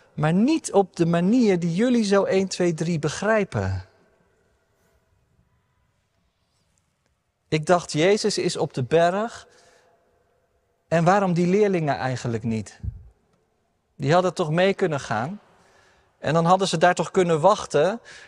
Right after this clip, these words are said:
En dan waren ze met Jezus samen naar beneden gelopen en met hem in de boot gaan zitten, alles opgelost. Maar die leerlingen zijn niet op de berg, omdat ze daar eigenlijk niet zoveel te zoeken hebben.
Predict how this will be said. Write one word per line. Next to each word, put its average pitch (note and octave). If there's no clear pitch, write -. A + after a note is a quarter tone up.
En D3+
dan E3+
waren F#3
ze E3+
met D#3
Jezus G3+
samen A3+
naar A3
beneden G#3
gelopen D3
en C#3+
met D3+
hem G3+
in G3
de F3+
boot E3+
gaan D3+
zitten, C#3
alles F#3
opgelost. -
Maar C#3+
die D#3
leerlingen E3+
zijn F3+
niet F3
op D3
de C#3+
berg, C3+
omdat C3+
ze C#3+
daar D3
eigenlijk C#3+
niet C#3+
zoveel C3
te A#2
zoeken F3
hebben. G#2